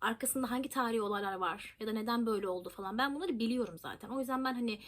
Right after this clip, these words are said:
çağrışım da yapabiliyorum. Ama başka bölümlerde hani bu şekilde veriliyor mu bilmiyorum. E, o yüzden hani benim için sorun olmadı. Zaten Türkçe açıklamaları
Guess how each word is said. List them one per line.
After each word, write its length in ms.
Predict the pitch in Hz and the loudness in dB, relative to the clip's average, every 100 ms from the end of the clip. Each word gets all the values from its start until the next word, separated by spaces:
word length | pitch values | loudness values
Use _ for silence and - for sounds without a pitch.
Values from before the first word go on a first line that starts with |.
| - - | -16 -10
çağrışım 540 | - 254 233 240 302 285 | -2 2 2 2 -2 0
da 60 | |
yapabiliyorum. 640 | 247 233 220 220 220 180 147 - - - | 0 0 -2 -2 -2 -2 -10 -16 -20 -6
Ama 200 | 302 285 | 0 2
başka 340 | 254 247 - 277 | 2 0 -4 -2
bölümlerde 480 | 254 233 220 208 | 0 2 0 -2
hani 260 | 208 214 196 | -4 -4 -6
bu 40 | |
şekilde 460 | - 285 - 208 208 | -4 -4 -4 -4 -2
veriliyor 300 | 226 226 269 | -2 0 0
mu 100 | 370 | 0
bilmiyorum. 460 | 285 269 175 156 339 - - - - - | 0 0 0 -4 -6 -8 -16 -16 -18 -12
E, 300 | 185 180 170 175 - _ - | -8 -8 -8 -12 -20 _ 0
o 80 | 277 | 0
yüzden 340 | 262 330 339 | 2 0 2
hani 220 | 285 220 | 0 2
benim 180 | 269 294 | 2 2
için 160 | - 311 | 0 -4
sorun 300 | - 320 339 | -4 -4 -2
olmadı. 560 | 262 269 190 147 285 330 | -2 0 -2 -2 -4 0
Zaten 360 | 311 302 330 | 0 2 0
Türkçe 320 | 302 294 - 285 | 0 -4 -2 -2
açıklamaları 760 | - - 254 247 247 240 247 | -2 -4 -2 -2 -2 -2 -4